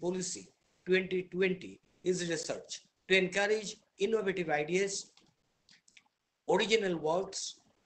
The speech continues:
and ideas to come afloat. And in this context, uh, uh, Doctor Priya Rai, she has pointed out that the main objective of copyright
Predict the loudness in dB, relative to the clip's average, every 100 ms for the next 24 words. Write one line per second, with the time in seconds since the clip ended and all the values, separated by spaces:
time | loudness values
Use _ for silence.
0 | _ -2 2 2 2 2 2 0 -6 -12
1 | _ _ -10 -2 0 2 0 -2 -2 -2
2 | -4 -18 -20 _ _ _ _ -2 0 2
3 | 2 0 0 -4 -4 -4 -2 2 0 0
4 | -2 0 2 0 -4 -14 _ _ _ -6
5 | -2 0 0 0 -4 -2 2 4 4 0
6 | -2 -8 -18 -10 -2 0 0 -4 -14 _
7 | _ _ -4 -4 -2 0 0 0 -4 -16
8 | 0 2 2 0 0 -2 -6 _ _ _
9 | _ _ -2 2 4 2 0 -6 -6 -18
10 | -10 -4 -4 -4 -6 -4 -2 -2 -2 -6